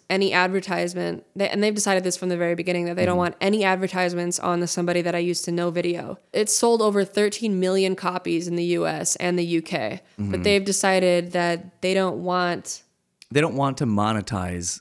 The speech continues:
Speaker 2: their YouTube plays, basically.
Speaker 1: Yeah, and I think his quote about it was, "We don't want to be a part of the 'hey, buy this' market."
Speaker 2: Right.
Speaker 1: So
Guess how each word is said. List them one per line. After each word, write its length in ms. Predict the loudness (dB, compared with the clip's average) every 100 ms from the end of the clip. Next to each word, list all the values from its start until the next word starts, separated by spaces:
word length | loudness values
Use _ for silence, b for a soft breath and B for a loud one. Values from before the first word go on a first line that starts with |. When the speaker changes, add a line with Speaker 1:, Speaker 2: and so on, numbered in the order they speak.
| _ -2
Speaker 2:
their 140 | 0
YouTube 400 | 2 0 0 -4
plays, 400 | -4 -6 -8 -10
basically. 540 | -10 -10 -12 -16 -20 -4
Speaker 1:
Yeah, 220 | 0 2
and 140 | 2 0
I 60 |
think 220 | 0 0 0
his 160 | -2
quote 240 | 2 2 4
about 240 | 2 2
it 120 | 2
was, 420 | 2 2 0 -4 -4
"We 140 | 0
don't 220 | 2 2 2
want 320 | 2 0 -2
to 180 | -2 0
be 200 | 2 2
a 60 |
part 280 | 2 0 2
of 180 | 0 0
the 200 | -2 -2
'hey, 460 | -4 -8 -2 0 2
buy 320 | 2 2 0
this' 520 | 0 0 0 -4 -6
market." 540 | -4 -4 -4 -8 -6 -4
Speaker 2:
Right. 120 | -2
Speaker 1:
So 340 | -2 -2 -6